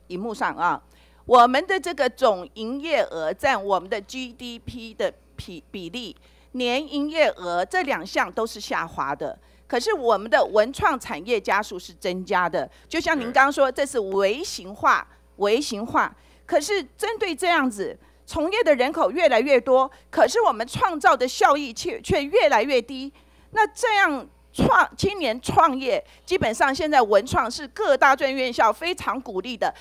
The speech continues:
Speaker 1: 可以说是青年的首选。那你对这样的一个危机，您会要怎么做呢？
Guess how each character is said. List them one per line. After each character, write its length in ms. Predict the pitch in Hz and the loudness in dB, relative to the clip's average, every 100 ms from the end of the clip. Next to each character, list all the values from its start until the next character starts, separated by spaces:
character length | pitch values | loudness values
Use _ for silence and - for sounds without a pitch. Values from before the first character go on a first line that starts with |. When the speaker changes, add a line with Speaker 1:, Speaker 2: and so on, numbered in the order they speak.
| - - | -18 -4
Speaker 1:
可 100 | 392 | 2
以 140 | 440 | 4
说 180 | - 339 | 4 2
是 160 | - 370 | 0 -4
青 360 | - 392 392 | -6 -8 -8
年 180 | 359 208 | -6 -4
的 100 | 226 | -4
首 360 | 208 226 214 370 | 0 4 4 4
选。 340 | - 240 156 _ _ _ _ _ _ _ _ | -4 -6 -8 _ _ _ _ _ _ _ _
那 80 | 427 453 | -4 -2
你 160 | 349 294 - | -2 -6 2
对 240 | 480 349 | 4 4
这 140 | 294 403 | 2 2
样 160 | 359 | 2
的 80 | 285 | 2
一 80 | 240 | 0
个 180 | 254 220 | 0 2
危 240 | 196 202 | 0 0
机， 320 | 214 269 269 _ _ _ _ _ _ _ _ - | -6 -10 -10 _ _ _ _ _ _ _ _ -6
您 200 | 277 330 | -4 -2
会 160 | 415 | 0
要 140 | 381 302 | 2 2
怎 180 | 240 | 0
么 100 | 170 | -2
做 220 | 190 311 262 | -2 2 2
呢？ 240 | 220 214 | 2 -2